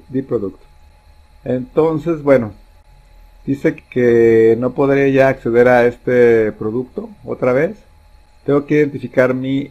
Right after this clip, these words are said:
identidad, entonces creo que me mandaron un correo. Y aquí dice el código de seguridad. Y aquí vemos que aquí está el código.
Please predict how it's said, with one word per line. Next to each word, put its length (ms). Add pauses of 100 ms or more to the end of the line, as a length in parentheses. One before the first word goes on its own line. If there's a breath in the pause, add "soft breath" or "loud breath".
identidad, 1000
entonces 460 (200)
creo 300
que 100
me 80
mandaron 560
un 180
correo. 540 (1800)
Y 100
aquí 220
dice 420
el 140
código 400
de 160
seguridad. 760 (1800)
Y 480
aquí 280
vemos 340
que 80
aquí 140
está 260
el 120
código. 500